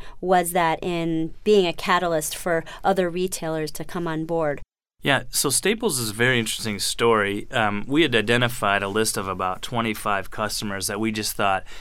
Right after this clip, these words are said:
Speaker 2: "If all of these customers are using Kiva, then we've arrived." And Staples was on that list. And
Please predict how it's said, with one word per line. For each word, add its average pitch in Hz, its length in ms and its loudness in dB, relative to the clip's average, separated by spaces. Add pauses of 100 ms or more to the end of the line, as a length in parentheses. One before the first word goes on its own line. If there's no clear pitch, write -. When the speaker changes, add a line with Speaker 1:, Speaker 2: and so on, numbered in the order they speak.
(160)
Speaker 2:
"If - 180 -8
all 196 180 4
of 151 120 2
these 139 480 2 (380)
customers 123 580 -2
are 95 80 -2
using 104 320 0
Kiva, 110 320 -2
then 101 220 -2
we've 95 220 -4
arrived." 92 580 -4 (420)
And 104 100 -6
Staples 127 420 2
was 101 120 -2
on 104 200 0
that 95 200 -4
list. 113 340 0
And 107 200 -4